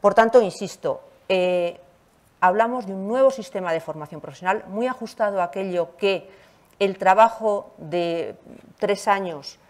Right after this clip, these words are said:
nos ha hecho identificar de manera muy estrecha en colaboración con las empresas, con asociaciones sectoriales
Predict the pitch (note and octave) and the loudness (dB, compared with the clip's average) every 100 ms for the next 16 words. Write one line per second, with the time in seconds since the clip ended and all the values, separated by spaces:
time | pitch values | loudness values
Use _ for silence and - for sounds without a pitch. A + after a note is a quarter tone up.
0 | _ _ _ _ - E3+ E3+ - F#3 F3+ | _ _ _ _ -14 -8 -8 0 4 4
1 | F3+ - F#3 E3 D#3+ - F#3 E3+ E3+ D#3+ | 2 0 4 4 2 -6 -6 -6 -6 -12
2 | - D#3+ F#3+ F3+ D3 - - _ E3+ F3 | -14 2 6 6 2 -14 -20 _ -8 -4
3 | F3 F#3 F3 F3+ G#3+ A3+ G3+ - F#3 F#3+ | -2 -2 -2 -4 -4 -2 -4 -8 -6 -6
4 | F#3+ F3+ D#3 D3 D3+ C#3+ C#3+ C#3+ C#3+ E3 | -4 -4 -4 -4 -6 -4 -6 -8 -10 -12
5 | D#3 E3 D3+ D3 C#3+ D#3+ D#3+ D#3+ - E3 | -8 -8 -8 -10 -8 -8 -6 -12 -10 -12
6 | D3+ D3 D3 D#3+ D3 D#3 - C#3+ D3+ D3 | -12 -18 -16 -14 -14 -16 -12 -12 -8 -8
7 | D3 D3+ | -8 -12